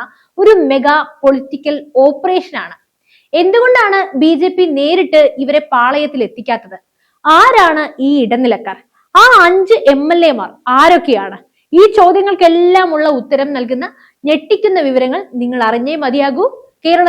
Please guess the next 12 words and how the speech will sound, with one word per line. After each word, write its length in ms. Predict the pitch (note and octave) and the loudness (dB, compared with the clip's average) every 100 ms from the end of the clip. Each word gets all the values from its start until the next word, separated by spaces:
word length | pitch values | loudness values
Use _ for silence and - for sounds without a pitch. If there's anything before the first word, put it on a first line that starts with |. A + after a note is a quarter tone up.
| D#4+ | 0
രാഷ്ട്രീയം 420 | D#4 - - F4+ F#4+ D4+ | -2 -4 -4 -4 -4 -6
ഇനി 100 | D#4 - | -6 -4
പഴയതുപോലെ 560 | C4 C4+ D#4 F4 F4 E4+ B3 | -2 -2 -2 0 0 0 0
ആയിരിക്കില്ല. 400 | D4+ D4+ G#3+ A#3 G4+ _ _ - | -2 -4 -6 -6 -8 _ _ -4
ഒരൊറ്റ 340 | C4+ C#4+ C#4+ - E4 | 0 2 0 -6 -8
നിമിഷം 320 | D4 D4+ F4+ E4+ | -6 -6 -4 -2
പോലും 180 | F4 F4+ | -2 -2
പാഴാക്കാതെ 520 | C#4+ D4+ D#4 D#4 D4+ A#4 | -2 0 -2 -4 -4 -6
നമുക്ക് 200 | E4+ B3+ C4 | -8 -10 -6
നേരെ 140 | B3 B3 | -4 -6
വിഷയത്തിലേക്ക് 460 | A3+ C4 A#3 G3 F#3 | -6 -8 -8 -10 -12
കടക്കാം. 280 | C#3+ - | -18 -20